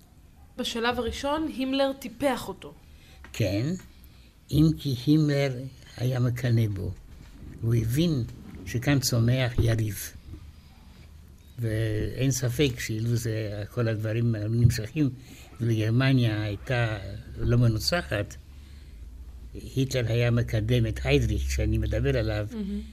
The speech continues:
Speaker 2: ולא את הימלר, ומקדם אותו במקומו של הימלר. בתוכניות הקודמות דיברנו על המשבר הצ'כי,
Speaker 1: כן.
Speaker 2: וכיצד הנשיא המדינה הצ'כית,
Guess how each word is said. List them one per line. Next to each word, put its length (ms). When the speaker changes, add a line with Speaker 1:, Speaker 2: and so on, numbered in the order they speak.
Speaker 2:
ולא 300
את 80
הימלר, 460
ומקדם 960
אותו 200
במקומו 420
של 180
הימלר. 320
בתוכניות 1040
הקודמות 800
דיברנו 520
על 140
המשבר 540
הצ'כי, 560
Speaker 1:
כן. 260
Speaker 2:
וכיצד 1000
הנשיא 800
המדינה 640
הצ'כית, 560